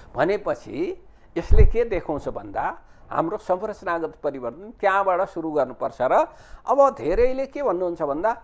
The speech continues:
यो चौबिस प्रतिशत घट्यो, राम्रै भयो भन्नुहुन्छ। तर तपाईँको भियतनामलाई हेर्नुभयो भने, भियतनाम हाम्रै जस्तो अर्थ छ। एउटा चाहिँ भियतनाम चाहिँ, अ,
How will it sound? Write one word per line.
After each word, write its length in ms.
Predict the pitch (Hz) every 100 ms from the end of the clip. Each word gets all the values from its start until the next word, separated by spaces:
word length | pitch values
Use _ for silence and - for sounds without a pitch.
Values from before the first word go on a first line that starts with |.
| -
यो 60 | 190
चौबिस 380 | 233 247 269 -
प्रतिशत 400 | 240 233 247 240 147 - 113 -
घट्यो, 540 | 127 139 240 285 - - - _
राम्रै 380 | - 156 202 254
भयो 260 | 202 214 208
भन्नुहुन्छ। 340 | 160 180 -
तर 580 | 165 - 247 240 - - _ - -
तपाईँको 400 | 240 294 294 240
भियतनामलाई 920 | - 123 156 185 294 285 294 269 208
हेर्नुभयो 540 | 147 - 214 190 139 185
भने, 120 | 214
भियतनाम 600 | 143 190 226 254 254 254 - - - - - - -
हाम्रै 380 | - 180 254 311
जस्तो 300 | 277 - 254
अर्थ 400 | - 196 - 165
छ। 40 |
एउटा 360 | 139 - 233 254
चाहिँ 200 | 254 180
भियतनाम 460 | 165 220 269 233 233
चाहिँ, 240 | 247 143
अ, 1080 | - - - _ - 120 120 123 127 127